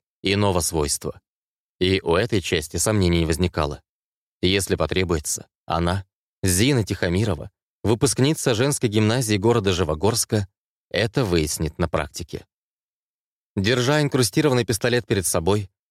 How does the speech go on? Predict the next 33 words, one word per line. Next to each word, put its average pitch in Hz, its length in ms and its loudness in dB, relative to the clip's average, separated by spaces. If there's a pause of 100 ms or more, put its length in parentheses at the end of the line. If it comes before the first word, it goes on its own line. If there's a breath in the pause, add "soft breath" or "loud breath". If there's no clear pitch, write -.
она 117 260 0
метнулась 156 460 2
к - 20 -10
господину 123 420 0
Левшину, 92 480 0
который 151 260 0
продолжал 139 440 0
одной 123 200 2
рукой 117 260 2
душить 110 340 0
хозяина 98 520 2
дома, 87 420 0 (220)
одновременно 120 580 2
пытаясь 123 380 -2
высвободить 113 500 0
собственное 90 460 0
оружие. 80 440 -4 (720)
Титулярный 110 440 2
советник 90 460 0
находился 117 460 0
к 101 80 -2
Зине 107 240 2
спиной 95 500 0 (260)
и 101 140 2
видеть 135 360 0
ее 110 180 4
не 113 140 2
мог, 113 300 0
но 92 160 4
девушка 104 480 0
все 104 180 0
равно 110 220 0
почувствовала, 80 720 -2